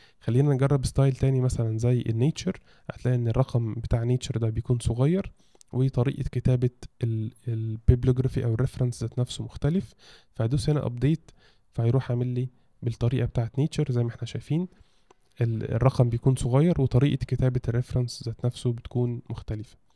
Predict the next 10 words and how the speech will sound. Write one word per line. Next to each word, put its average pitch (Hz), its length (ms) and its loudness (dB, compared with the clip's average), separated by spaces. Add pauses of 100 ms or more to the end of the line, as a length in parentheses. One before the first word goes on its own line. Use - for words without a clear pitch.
(440)
وفي 185 180 0
إمكانية 165 280 0
إن 165 80 0
إحنا 147 180 0
نعمل 143 280 0
باب 127 220 0
ميد 131 180 0
سيرش - 340 -2
من 110 100 -6 (100)
هنا، 135 180 0